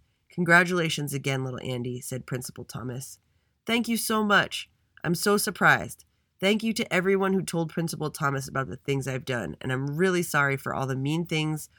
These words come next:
I've said and done to you guys. I won't do it again. Now I know everyone should be treated with respect and feel appreciated. I've learned my lesson, I promise," said little Andy.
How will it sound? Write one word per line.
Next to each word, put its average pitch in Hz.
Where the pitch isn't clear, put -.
I've 135
said 175
and 143
done 135
to 131
you 113
guys. -
I 143
won't 175
do 160
it 147
again. 110
Now 151
I 156
know 180
everyone 180
should 160
be 143
treated 147
with 139
respect 165
and 135
feel 160
appreciated. 127
I've 139
learned 185
my 175
lesson, 127
I -
promise," -
said 127
little 123
Andy. 123